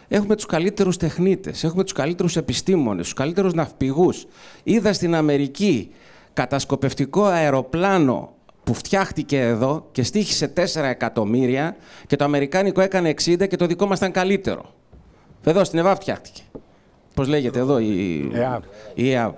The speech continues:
Speaker 1: Λοιπόν, δεν θα πρέπει να δημιουργήσουμε εμείς εδώ, ε, υποδομές τέτοιες, να κατασκευάζουμε μόνοι μας τα πάντα; Γιατί να πήγαμε να τα παίρνουμε απ' έξω;
Speaker 2: Μάλιστα.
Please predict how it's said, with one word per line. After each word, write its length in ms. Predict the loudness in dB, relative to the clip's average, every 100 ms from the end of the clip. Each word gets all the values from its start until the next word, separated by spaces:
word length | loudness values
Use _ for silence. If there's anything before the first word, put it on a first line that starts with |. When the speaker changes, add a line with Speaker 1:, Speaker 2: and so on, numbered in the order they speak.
| -14 -20 -20 -20 -6
Speaker 1:
Λοιπόν, 360 | -2 2 0 0 -8 -18 -12
δεν 180 | 0 0
θα 160 | 2 0
πρέπει 640 | 2 2 0 -2 -2 -2
να 140 | -2 0
δημιουργήσουμε 1160 | 2 4 4 2 2 0 0 2 2 2 0 -4 -6
εμείς 540 | -2 0 2 2 0 -2
εδώ, 560 | -2 0 4 4 4 -2 -20 -20 -20 -20 -18 -10
ε, 220 | -2 -2 -2
υποδομές 720 | -4 0 0 2 0 0 0
τέτοιες, 440 | -2 -2 -2 -4
να 120 | -2 -2
κατασκευάζουμε 720 | -2 -2 -2 0 0 2 2
μόνοι 260 | 2 2
μας 180 | 0 0
τα 120 | -2
πάντα; 240 | 0 0 0
Γιατί 180 | 0 0
να 120 | 0
πήγαμε 240 | 2 2
να 60 | 2
τα 140 | 0
παίρνουμε 300 | -2 -4 -4
απ' 120 | -6
έξω; 60 | -4
Speaker 2:
Μάλιστα. 240 | -4 -6